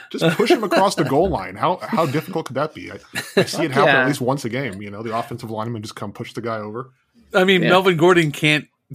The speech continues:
Speaker 3: keep the ball without fumbling, so you might as well put Javonte out there.
Speaker 2: Just, just strap Javonte to Melvin Gordon's back, and he'll hold the ball <laughs> while Melvin Gordon runs. I mean, that, I think that's gotta,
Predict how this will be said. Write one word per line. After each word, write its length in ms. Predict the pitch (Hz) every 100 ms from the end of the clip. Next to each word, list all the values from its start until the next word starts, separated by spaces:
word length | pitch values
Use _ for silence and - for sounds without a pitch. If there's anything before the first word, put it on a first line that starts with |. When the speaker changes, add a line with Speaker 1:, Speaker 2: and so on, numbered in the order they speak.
| -
Speaker 3:
keep 320 | - 233 -
the 100 | 170
ball 320 | 139 180 175
without 280 | 175 147 131
fumbling, 540 | - 151 151 123 123
so 100 | 127
you 100 | 147
might 160 | 143 156
as 120 | 156
well 100 | 160
put 240 | 151 175 143
Javonte 460 | 127 135 135 123
out 280 | 127 143 -
there. 320 | 131 120 120 _ _ _ _ _ - _
Speaker 2:
Just, 520 | 175 - - - - - - _
just 240 | 180 190
strap 680 | - - - 156 160 214 - - _ -
Javonte 1000 | 147 180 196 165 196 214 175 156 147 147
to 160 | - 160
Melvin 480 | 156 151 156 185
Gordon's 360 | 160 160 160 160
back, 600 | 127 147 117 120 - - _ _ _ _ - 151
and 120 | 156
he'll 220 | 175 202
hold 320 | 143 214 254
the 100 | 196
ball 380 | 139 151 147 147
<laughs> 0 |
while 340 | 147 147 147 156
Melvin 340 | 151 143 151
Gordon 280 | 135 143 135
runs. 300 | 151 131 107
I 60 |
mean, 120 | 143 151
that, 180 | 180 190
I 120 | 165
think 160 | 196 185
that's 180 | 190
gotta, 280 | - 180 175